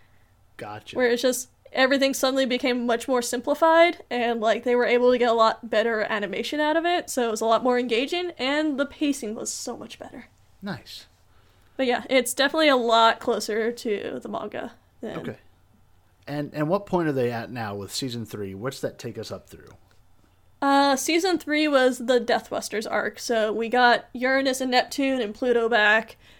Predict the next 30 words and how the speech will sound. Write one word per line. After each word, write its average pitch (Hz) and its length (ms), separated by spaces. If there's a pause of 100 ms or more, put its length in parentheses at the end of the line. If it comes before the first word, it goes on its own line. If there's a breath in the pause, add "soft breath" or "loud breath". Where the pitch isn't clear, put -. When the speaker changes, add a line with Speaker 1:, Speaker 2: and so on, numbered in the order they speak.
(140 soft breath)
Speaker 1:
Okay. 233 280
Speaker 2:
and 226 180
we're 233 100
still 277 300
waiting 269 320
to 240 80
hear 262 240
more 254 280
about 233 300
season 247 360
four, 285 420
which 233 180
I'm 208 160
interested 240 500
to 226 60
see 233 360
how 220 400 (580)
they 220 400
translate 233 400
all 202 140
that - 240 (300 soft breath)
Speaker 1:
<laughs> - 300
Speaker 2:
and 226 320
make 240 220
it 240 160
good 247 260
this - 200
time. - 240 (580 soft breath)
Speaker 1:
All 214 140
right, 135 240